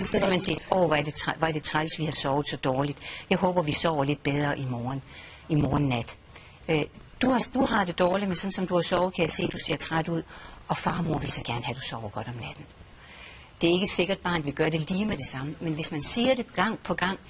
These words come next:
hvad det er, man ønsker, og hvad det er, man gerne vil bar-, have, at barnet skal gøre, så vil barnet gøre alt, hvad de kan for at tilfredsstille deres forældre.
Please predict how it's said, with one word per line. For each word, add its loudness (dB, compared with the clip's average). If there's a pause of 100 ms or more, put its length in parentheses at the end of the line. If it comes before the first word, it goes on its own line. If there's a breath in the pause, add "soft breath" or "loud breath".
hvad 2
det 4
er, 2
man 2
ønsker, 2
og 0
hvad 4
det -2
er, 2
man -2
gerne 0
vil -4
bar-, -2
have, 0
at -6
barnet -4 (240 loud breath)
skal -6
gøre, 4 (500 loud breath)
så -2
vil 0
barnet -2
gøre 0
alt, 0
hvad -4
de -12
kan -6 (120)
for -4
at -4
tilfredsstille -6
deres -8
forældre. -10